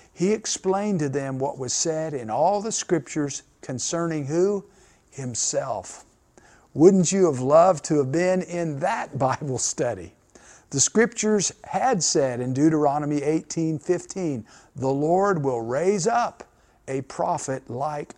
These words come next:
Moses." All of Isaiah fifty-three speaks of a suffering servant who pours out his life unto death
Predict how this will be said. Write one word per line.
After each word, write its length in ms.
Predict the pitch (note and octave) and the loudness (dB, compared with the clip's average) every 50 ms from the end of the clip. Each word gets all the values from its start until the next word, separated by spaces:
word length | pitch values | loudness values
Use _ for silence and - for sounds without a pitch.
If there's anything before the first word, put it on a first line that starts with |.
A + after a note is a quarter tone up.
| - | -14
Moses." 720 | A#2 A#2+ B2 C3 C3 B2+ A2 G2 F2 E2 - - - - _ _ _ - - - - - - - - _ | -12 -10 -10 -8 -8 -8 -10 -10 -12 -10 -10 -10 -10 -10 _ _ _ -20 -20 -20 -20 -20 -20 -20 -18 _
All 520 | - - G#3+ A3+ B3 A#3+ A#3 G#3+ F3+ C#3+ B2+ | -6 -2 0 0 2 4 6 6 6 6 4
of 200 | A2+ G2+ - - _ - - - _ - | 0 -6 -10 -16 _ -20 -20 -14 _ -4
Isaiah 500 | C#3 E3 E3+ E3+ D3 F3 F3+ F#3 F3+ E3 | 0 2 2 2 2 2 2 2 0 0
fifty-three 960 | - - G3+ G3+ - - F#3 F3 - - - G3+ A3 A3 G3 D#3 C3 A2+ G#2 - - | 0 2 2 0 0 0 -6 -6 -6 -6 -4 -2 0 2 2 0 0 -4 -6 -12 -12
speaks 500 | - - - - - G#3 G#3+ F3 - - | -8 -6 -6 -4 -2 -2 -2 -2 -2 -2
of 160 | F#3 E3 C#3+ | -2 0 0
a 220 | D#3+ D3 C#3+ C3 C3 - - _ _ | 0 -2 -2 -2 -4 -10 -18 _ _
suffering 800 | - - - - - A#3 A3+ A3+ - - - F#3 E3+ D#3 C#3 | -8 -6 -4 -2 -2 -2 -2 -4 -4 -4 -4 -2 -2 -2 -2
servant 600 | A#2 - - D3+ C3+ B2+ A2+ G2 G2 - - - - _ _ _ - - _ _ _ - | -2 -4 -2 -2 -2 -2 -4 -6 -10 -16 -18 -20 -20 _ _ _ -20 -20 _ _ _ -2
who 120 | - D3+ | 0 0
pours 460 | C#3+ - - - A3+ A#3 A#3 A3+ F#3 G3 | 0 0 0 2 4 4 4 4 2 -2
out 180 | F3+ F#3 F#3 | -4 -4 -4
his 240 | F3+ F3 F3 C#3+ - | -4 -4 -4 -4 -4
life 420 | D3+ D#3+ F#3 F#3 F#3+ F#3 D3+ - - - | -4 -4 -4 -2 -4 -4 -6 -8 -10 -8
unto 240 | D#3 E3+ E3+ D#3 | -6 -4 -4 -4
death 540 | D3+ C3+ E3+ F3 E3 D#3+ C3+ A2 - - - | -4 -4 -4 -2 -2 -2 -4 -6 -8 -16 -20